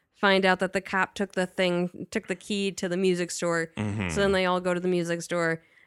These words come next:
Speaker 1: and then the bad guys show up, and then there's the shootout in the music store.
Speaker 2: Yeah, there's a huge, big fucking shootout at the, uh, music store, and I wrote down that, uh, a lot of really beautiful instruments died for this nonsense.
Speaker 1: I, I
Speaker 2: <laughs>
Speaker 1: specifically wrote, "So many beautiful instruments destroyed."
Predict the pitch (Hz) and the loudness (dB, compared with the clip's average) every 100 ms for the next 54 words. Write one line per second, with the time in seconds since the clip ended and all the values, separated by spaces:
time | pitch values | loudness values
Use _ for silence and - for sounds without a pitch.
0 | - 185 190 185 175 170 170 165 165 175 | -2 0 2 2 2 2 2 0 0 2
1 | 165 160 160 - 165 175 165 151 160 165 | 2 2 -2 -4 0 2 0 -2 -4 -6
2 | 156 170 156 143 - 127 65 - - - | -6 -6 -6 -6 -6 -6 -8 -10 -6 2
3 | 90 80 82 87 87 127 110 110 107 92 | 6 6 4 0 0 0 2 4 4 2
4 | 92 107 - 92 - 107 98 90 85 - | 0 0 0 -4 -2 0 2 2 2 0
5 | 85 80 78 85 82 76 82 80 80 117 | 0 0 -2 -4 -4 -4 -8 -8 -4 -2
6 | 131 127 - - 123 123 120 101 107 107 | 0 -2 -2 2 4 6 6 8 6 8
7 | 107 90 98 95 98 98 92 87 82 - | 6 4 4 4 4 2 2 2 2 0
8 | 82 76 78 85 92 95 90 87 92 87 | 0 0 -2 2 2 2 0 0 -2 0
9 | 95 92 90 90 90 - 87 80 - 90 | -2 -2 -2 -4 -4 -4 -4 -4 -2 2
10 | 92 98 104 98 104 98 101 110 107 107 | 2 0 -2 0 2 2 2 2 0 0
11 | - - 247 277 294 311 320 330 - - | -6 0 2 2 0 0 0 0 0 -2
12 | - - 277 285 294 294 302 208 302 269 | -4 2 4 4 4 2 4 2 2 2
13 | 285 269 262 269 262 262 254 - 294 294 | 2 2 0 2 2 2 0 -2 -2 0
14 | 302 247 240 233 233 226 220 214 214 190 | -2 -4 -4 -4 -4 -4 -4 -4 -4 -4
15 | 196 - 196 - 170 156 139 | -4 -6 -8 -6 -2 -2 -2